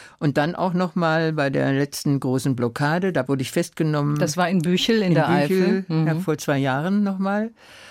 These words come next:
Speaker 1: Und da bin ich zufällig angerempelt worden und rückwärts, immerhin mit siebenundachtzig, da eine steile Böschung, äh, rund, äh,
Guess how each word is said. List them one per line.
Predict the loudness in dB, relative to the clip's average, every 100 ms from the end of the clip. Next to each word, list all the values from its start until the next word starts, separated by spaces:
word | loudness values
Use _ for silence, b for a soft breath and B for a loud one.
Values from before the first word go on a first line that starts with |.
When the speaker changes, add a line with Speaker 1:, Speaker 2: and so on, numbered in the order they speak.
| B -2
Speaker 1:
Und | 0 2 2
da | 0
bin | -2
ich | -4 -4
zufällig | -2 -2 -2 -4
angerempelt | -2 0 -2 -2 -4 -2
worden | -2 -2 -4
und | -6 -6 -2
rückwärts, | -2 -2 -2 -2 0 -2 -2
immerhin | 0 2 0
mit | -2
siebenundachtzig, | -4 -2 -2 -4 -6 -6 -6 -2
da | -2
eine | 0 0 -2 -4 B B
steile | -16 -6 -2 0 0
Böschung, | -2 -2 -2 -4 -4 -6
äh, |
rund, | -4 -4 -4 -4 -6
äh, | -12 -12